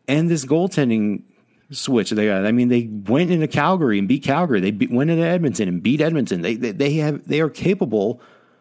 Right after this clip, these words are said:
of winning these games. And if they can,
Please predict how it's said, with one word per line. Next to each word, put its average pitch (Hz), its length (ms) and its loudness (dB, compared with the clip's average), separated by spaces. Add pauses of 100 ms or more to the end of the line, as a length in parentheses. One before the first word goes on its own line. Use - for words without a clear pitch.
(300)
of 127 180 -2
winning 165 440 2
these 156 180 0
games. 170 480 -4 (1500)
And 147 120 4
if 135 120 0
they 190 160 2
can, 131 580 0